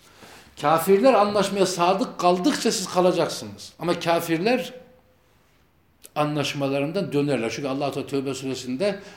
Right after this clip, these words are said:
"La imane lehum", onlar ahitlerine sadık değildirler diyor.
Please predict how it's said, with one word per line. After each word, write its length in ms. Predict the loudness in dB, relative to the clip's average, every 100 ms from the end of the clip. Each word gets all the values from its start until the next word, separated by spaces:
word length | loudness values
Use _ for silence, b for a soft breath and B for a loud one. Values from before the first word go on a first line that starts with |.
| B
"La 180 | -2 0
imane 480 | 2 0 0 0 -2
lehum", 280 | -2 -2
onlar 340 | -2 -2 0 0
ahitlerine 640 | -2 -6 -6 -4 -4 -4
sadık 460 | -6 -6 -8 -8 -4
değildirler 600 | -4 -4 -8 -10 -10 -14 -18
diyor. 120 | -20